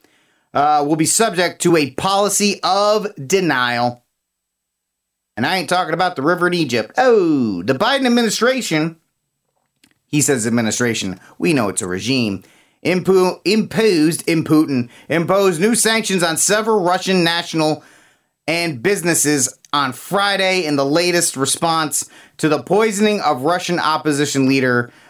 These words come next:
uh, Navalny in August twenty twenty. I mean, sure, whatever. Give whatever reason you want.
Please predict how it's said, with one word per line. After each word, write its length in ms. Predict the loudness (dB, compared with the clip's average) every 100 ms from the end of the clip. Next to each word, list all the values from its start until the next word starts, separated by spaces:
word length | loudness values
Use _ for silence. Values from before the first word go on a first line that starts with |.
| _
uh, 320 | -2 0 0 0
Navalny 680 | -2 0 0 2 2 0 -2
in 340 | 0 0 -2 -2
August 340 | -2 -2 -4
twenty 260 | -4 -4 -4
twenty. 580 | -2 0 2 0 0 _ _ _ _ _
I 60 | -2
mean, 280 | 0 2 0
sure, 340 | 0 2 2
whatever. 460 | 2 0 0 -2 -4
Give 400 | -6 -4 -2 0
whatever 240 | 0 -2
reason 320 | -2 -2 -2
you 80 | -2
want. 380 | 0 0 0 -4